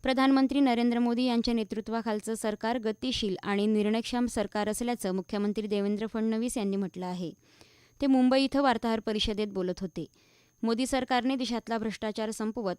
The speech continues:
विकास आणि सर्वसमावेशकतेच्या आधारे सरकार चालवलं, असं मुख्यमंत्री म्हणाले.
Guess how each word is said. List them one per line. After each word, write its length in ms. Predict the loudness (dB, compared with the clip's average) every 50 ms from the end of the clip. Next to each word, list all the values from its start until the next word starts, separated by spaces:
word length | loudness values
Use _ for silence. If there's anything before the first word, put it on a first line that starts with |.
| -8 -10
विकास 420 | -8 -8 -8 -4 -2 -2 0 0 2
आणि 200 | 2 2 2 0
सर्वसमावेशकतेच्या 1200 | 0 0 0 0 -2 0 -2 -2 0 0 0 0 0 -2 -4 -6 -6 _ -6 -4 -4 -2 -4 -2
आधारे 420 | -2 -2 -2 -2 -2 -2 -2 -4
सरकार 400 | -4 -4 -4 -4 -4 -4 -4 -6
चालवलं, 460 | -4 -4 -4 -2 -2 -2 -4 -4 -4
असं 280 | -6 -6 -6 -4 -2 -2
मुख्यमंत्री 500 | -2 -2 -2 -4 -2 -2 -2 -2 -2 -4
म्हणाले. 360 | -4 -2 -2 -4 -4 -4 -6